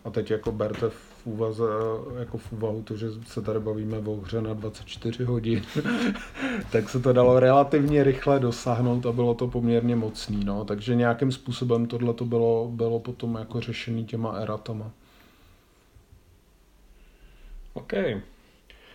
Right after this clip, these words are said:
Speaker 2: Tak co asi jako, když jsme toto vlastně vyslovili, že tu dojde k tomu jakoby překopání v tu zákopovou válku, tak si pojďme říct, jak vlastně k tomu dojde. Tady v-,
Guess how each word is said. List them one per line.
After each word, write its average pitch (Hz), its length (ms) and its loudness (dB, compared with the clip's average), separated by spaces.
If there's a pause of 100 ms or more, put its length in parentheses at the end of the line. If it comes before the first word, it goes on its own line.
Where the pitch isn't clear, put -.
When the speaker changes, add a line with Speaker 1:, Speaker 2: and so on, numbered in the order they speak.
(240)
Speaker 2:
Tak 131 180 2
co 165 180 2
asi 127 200 0
jako, 143 540 4 (520)
když 117 160 -4
jsme 143 200 0
toto 131 240 0
vlastně 127 340 2
vyslovili, 120 600 0
že 113 140 -4
tu - 120 -4
dojde 113 320 2
k 117 80 -6
tomu 113 200 -2
jakoby 113 260 -2
překopání 110 680 -2
v 107 120 -10
tu 117 60 -4
zákopovou 104 560 -2
válku, 92 400 -2
tak 92 160 -8
si - 100 -10
pojďme 107 380 -4
říct, 104 220 -6
jak 101 140 -4
vlastně 104 340 -4
k 101 60 -8
tomu 107 240 -4
dojde. 85 440 -6 (1160)
Tady 120 220 0
v-, - 140 -12